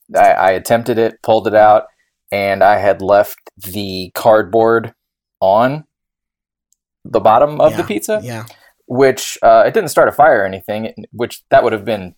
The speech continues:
Speaker 1: preferable 'cause that would have been exciting. It, it, it just sort of ruined it, and it was inedible, and that was, that was Thanksgiving.
Speaker 2: There were a lot of pizza and,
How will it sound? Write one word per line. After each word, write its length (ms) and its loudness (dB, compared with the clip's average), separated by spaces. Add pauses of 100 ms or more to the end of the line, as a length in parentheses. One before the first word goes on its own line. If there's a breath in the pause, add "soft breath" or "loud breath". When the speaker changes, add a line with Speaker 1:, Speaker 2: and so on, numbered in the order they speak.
Speaker 1:
preferable 540 -2
'cause 120 -10
that 80 2
would 80 -4
have 80 -10
been 100 -8
exciting. 520 -2 (480 soft breath)
It, 220 -6 (220)
it, 260 -4
it 160 -4
just 240 -10
sort 180 -4
of 100 -6
ruined 300 -8
it, 160 -6 (160)
and 200 -10
it 80 -12
was 240 -16
inedible, 560 -10
and 180 -16
that 140 -6
was, 340 -16 (100)
that 140 -8
was 100 -16
Thanksgiving. 400 -18
Speaker 2:
There 140 -6
were 100 -4
a 60 -4
lot 280 -4
of 260 -10
pizza 600 -10
and, 220 -16